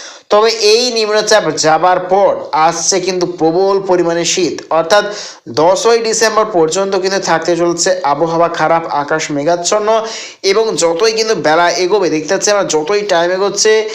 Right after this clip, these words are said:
আহ, দেখতে পাচ্ছি বারোই ডিসেম্বর নাগাদ পুরোপুরি বদলে যাচ্ছে আবহাওয়া। ভয়ঙ্কর শীত, অর্থাৎ ডিসেম্বরেই কিন্তু এই বছরের রেকর্ড ভাঙা কিন্তু শীত পড়তে চলেছে। প্রায় দশ থেকে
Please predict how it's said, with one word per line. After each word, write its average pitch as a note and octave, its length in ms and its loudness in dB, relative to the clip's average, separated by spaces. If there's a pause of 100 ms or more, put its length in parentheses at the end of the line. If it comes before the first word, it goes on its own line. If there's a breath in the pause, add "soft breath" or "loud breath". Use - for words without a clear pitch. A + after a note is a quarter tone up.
(220 loud breath)
আহ, F3+ 240 2
দেখতে F#3+ 180 -2
পাচ্ছি G3+ 200 0
বারোই F3 600 0
ডিসেম্বর G3 440 0
নাগাদ D#3+ 440 0 (160)
পুরোপুরি F#3+ 460 0
বদলে D#3+ 340 2
যাচ্ছে E3 560 0
আবহাওয়া। C#3+ 580 0 (520 loud breath)
ভয়ঙ্কর G#3+ 680 2
শীত, G#3+ 360 -2
অর্থাৎ E3+ 360 0
ডিসেম্বরেই F3+ 680 0
কিন্তু F#3 300 -4 (140)
এই A3 260 0
বছরের G#3 580 0
রেকর্ড G#3 420 0
ভাঙা F#3 240 0
কিন্তু F3 280 -4
শীত F3 220 0 (100)
পড়তে D3+ 260 -2
চলেছে। F3+ 560 -2 (440 loud breath)
প্রায় G3+ 220 4 (140)
দশ G3 300 2
থেকে A3+ 460 -2